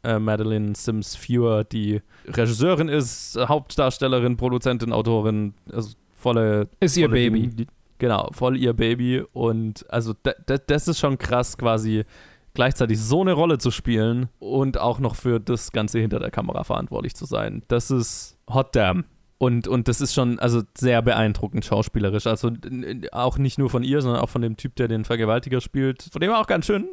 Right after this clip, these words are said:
Speaker 1: ganz schön viel verlangt wird. Und ich find auch, dass der Film interessant,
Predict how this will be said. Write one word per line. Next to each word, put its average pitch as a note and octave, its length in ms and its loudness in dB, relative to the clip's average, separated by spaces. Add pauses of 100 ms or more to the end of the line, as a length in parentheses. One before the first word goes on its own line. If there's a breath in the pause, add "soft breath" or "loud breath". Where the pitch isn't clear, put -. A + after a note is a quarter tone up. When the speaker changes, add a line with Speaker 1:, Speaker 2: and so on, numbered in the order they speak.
Speaker 1:
ganz F4 160 -12
schön F#4+ 100 -6
viel F#4 140 -8
verlangt F4+ 340 -6
wird. F4 240 -6 (320)
Und B2+ 580 0 (140)
ich - 160 -10
find D#3 240 0
auch, C3 160 0
dass C3 180 4
der C3+ 120 2
Film C#3 320 0
interessant, B2 840 0